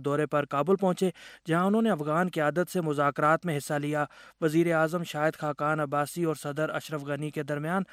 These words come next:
کابل کے صدارتی محل میں مذاکرات ہوئے اور پاکستانی وزیر اعظم کے دفتر سے جاری کی گئی معلومات کے مطابق دونوں رہنماؤں نے علاقائی سلامتی کے مشترکہ مقصد کو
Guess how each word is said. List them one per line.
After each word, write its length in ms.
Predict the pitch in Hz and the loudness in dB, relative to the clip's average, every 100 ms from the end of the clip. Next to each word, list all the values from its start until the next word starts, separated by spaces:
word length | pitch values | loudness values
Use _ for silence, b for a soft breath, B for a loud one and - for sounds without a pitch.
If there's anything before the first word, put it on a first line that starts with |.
| B B - | B B -4
کابل 340 | 160 175 214 | -2 2 0
کے 120 | 214 | 0
صدارتی 580 | 214 185 151 156 156 196 | -4 -2 0 0 0 -4
محل 300 | 175 151 165 | -4 -2 -2
میں 140 | 185 190 | -2 -2
مذاکرات 640 | 156 143 143 151 147 147 | -2 -2 -4 0 0 0
ہوئے 180 | 151 147 B B - | -2 -2 B B -6
اور 140 | 156 | -6
پاکستانی 680 | - 151 160 147 160 170 190 | -2 -4 -4 -4 -4 -2 -2
وزیر 340 | 156 151 151 | -4 -4 -2
اعظم 320 | 147 147 185 | -2 0 -2
کے 140 | 190 185 | -2 -4
دفتر 360 | 151 143 180 | -4 -4 -6
سے 240 | 170 185 165 | -4 -4 -4
جاری 320 | 147 147 165 | -4 -2 -2
کی 260 | - 160 | -2 -4
گئی 120 | 170 170 | -2 -2
معلومات 560 | 151 147 147 143 156 | -2 -2 -2 -2 -2
کے 80 | 165 | -4
مطابق 460 | 156 147 165 196 156 | -4 -2 -2 -2 -4
دونوں 280 | 147 160 | -6 -4
رہنماؤں 460 | 147 143 143 156 190 | -4 -4 -6 -4 -2
نے 120 | 196 190 B B - | -2 -6 B B -6
علاقائی 420 | 170 170 175 196 | -2 0 0 -2
سلامتی 460 | - 160 160 160 190 | -2 -2 -2 -2 -2
کے 160 | 202 | -2
مشترکہ 580 | 180 160 - 156 156 175 | -2 -4 -4 -6 -2 -2
مقصد 420 | 151 156 - 196 | -2 -4 -4 -4
کو 160 | - | -2